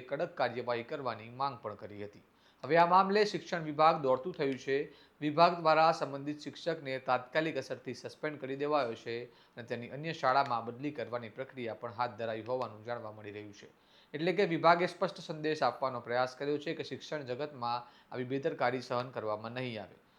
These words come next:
પરંતુ સવાલ હજુ યથાવત છે, શું માત્ર સસ્પેન્શન પૂરતું છે? શું આવી ઘટનાઓ ફરી ન બને તે માટે કડક મોનિટરિંગ અને જવાબદારી નક્કી થવી જોઈએ કે નહીં?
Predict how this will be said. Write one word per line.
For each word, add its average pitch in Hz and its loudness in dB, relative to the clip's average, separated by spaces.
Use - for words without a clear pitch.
પરંતુ 147 0
સવાલ 170 8
હજુ 170 0
યથાવત 180 6
છે, 165 4
શું 185 -2
માત્ર 170 2
સસ્પેન્શન 160 -4
પૂરતું 151 -4
છે? 123 -4
શું 156 4
આવી 139 6
ઘટનાઓ 156 4
ફરી 147 0
ન 160 2
બને 156 2
તે 143 -2
માટે 139 0
કડક 139 2
મોનિટરિંગ 143 -2
અને 127 -4
જવાબદારી 131 -2
નક્કી 123 -8
થવી 156 -6
જોઈએ 180 0
કે 151 -6
નહીં? 117 -8